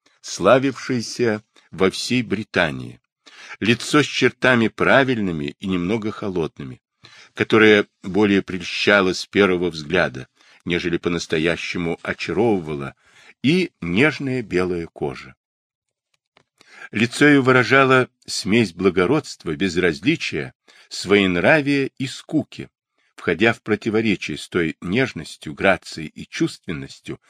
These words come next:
которыми были преисполнены ее движения. Все существо ее внушало мысль о наслаждении, равнодушном и недоступном. Она испытывала удовольствие,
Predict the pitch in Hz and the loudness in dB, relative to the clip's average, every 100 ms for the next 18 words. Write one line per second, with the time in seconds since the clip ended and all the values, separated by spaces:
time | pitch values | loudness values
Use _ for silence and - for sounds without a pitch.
0 | _ - _ - 104 98 95 85 95 90 | _ -20 _ -4 0 2 2 0 0 -2
1 | - 87 80 - 101 110 104 101 92 - | -4 -6 -8 -4 2 2 2 -2 -4 -8
2 | 76 73 78 71 78 76 64 60 _ _ | -8 -6 -6 -8 -12 -10 -12 -18 _ _
3 | _ _ _ _ _ _ _ _ _ - | _ _ _ _ _ _ _ _ _ -2
4 | 151 160 - - 160 - 170 170 151 151 | 0 0 -2 -4 -4 -2 2 4 4 0
5 | 139 123 - 139 135 120 143 - 131 120 | 0 0 2 2 2 2 2 0 -4 -4
6 | _ _ - 110 123 117 - 113 95 78 | _ _ 0 2 2 0 -2 -4 -2 0
7 | 95 73 65 60 - _ - 98 110 110 | 0 0 -4 -12 -18 _ -2 2 4 4
8 | 104 127 180 - 160 156 - 113 127 117 | 4 2 0 -2 -6 -6 -6 -4 -4 -6
9 | - - - - - - _ _ _ _ | -10 -12 -14 -14 -20 -20 _ _ _ _
10 | _ - - - 120 139 147 147 - 127 | _ -20 -20 0 4 6 6 4 -2 -6
11 | 117 - 147 143 131 131 131 - 131 139 | -6 -2 -2 0 2 2 2 0 -2 2
12 | 151 175 - - 87 71 | 6 4 2 -8 -6 -6